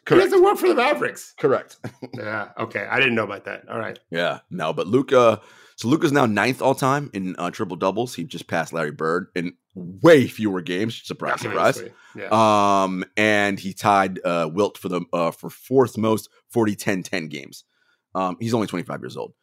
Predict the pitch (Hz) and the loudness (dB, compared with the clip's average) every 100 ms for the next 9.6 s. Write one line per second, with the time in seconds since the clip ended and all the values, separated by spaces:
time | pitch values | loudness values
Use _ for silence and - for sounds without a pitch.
0 | _ _ - 139 165 254 254 240 - 101 | _ _ 0 4 6 6 4 2 2 0
1 | 80 - _ _ _ _ _ _ - 95 | 0 -4 _ _ _ _ _ _ -4 -2
2 | 117 131 98 90 82 80 - 80 80 _ | 0 0 0 -4 -6 -8 -4 -4 -4 _
3 | _ _ _ 80 85 78 139 - - 85 | _ _ _ -4 -2 -2 -6 -20 -12 -2
4 | 160 143 190 185 156 131 120 139 127 123 | -2 2 0 2 2 2 2 2 2 2
5 | 131 113 117 120 110 101 - 104 101 - | 0 -2 -4 -4 -6 -12 -10 -12 -12 -12
6 | 113 127 120 117 98 104 - 104 - _ | -6 -2 -2 -2 -14 -16 -16 -18 -20 _
7 | _ - 196 185 147 - _ - 98 110 | _ -14 -12 -10 -12 -14 _ -2 0 0
8 | 90 76 73 - - - 76 - 80 78 | -4 -8 -10 -12 -14 -16 -18 -10 -4 -2
9 | 110 101 - _ _ 98 | -4 -6 -16 _ _ -20